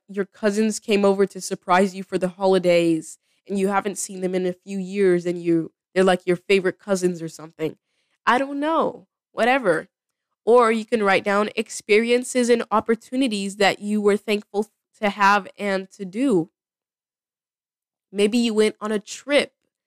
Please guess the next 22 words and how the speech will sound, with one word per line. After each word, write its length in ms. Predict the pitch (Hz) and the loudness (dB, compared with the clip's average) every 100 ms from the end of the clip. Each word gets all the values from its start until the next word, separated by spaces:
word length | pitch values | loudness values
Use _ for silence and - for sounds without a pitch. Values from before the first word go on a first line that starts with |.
| _ _ - | _ _ -8
to 180 | 233 208 | 0 2
a 120 | 196 | 2
really 340 | 180 190 214 | 2 2 2
wonderful 520 | 196 196 208 214 - 202 | 0 -4 -4 -8 -8 -6
national 420 | 202 220 - 208 | -6 -8 -10 -8
park 280 | - 311 339 | 0 0 0
or 80 | 247 | -4
something 400 | - 185 - 196 | -2 -4 0 4
<laughs> 40 | |
like 100 | 196 | 4
that. 480 | 220 311 196 202 208 - _ _ _ _ _ _ | 4 2 2 -2 -6 -18 _ _ _ _ _ _
So 260 | - 247 233 | -2 2 4
essentially, 720 | 175 220 226 240 - 330 311 | 4 2 0 0 0 2 2
it 120 | 247 208 | 2 2
doesn't 320 | 226 311 - | 2 0 -4
all 240 | 185 202 | 2 2
have 200 | 240 208 - | 4 0 -2
to 100 | 196 | -6
be 140 | 208 | -6
directly 880 | 185 185 175 180 - 208 202 196 196 _ _ _ _ _ _ _ _ _ | -2 -4 0 -2 -4 -6 -6 -6 -12 _ _ _ _ _ _ _ _ _
automatically, 640 | 175 180 180 170 180 - 196 | -2 0 0 -4 -4 -4 0
like, 280 | 180 170 | 0 0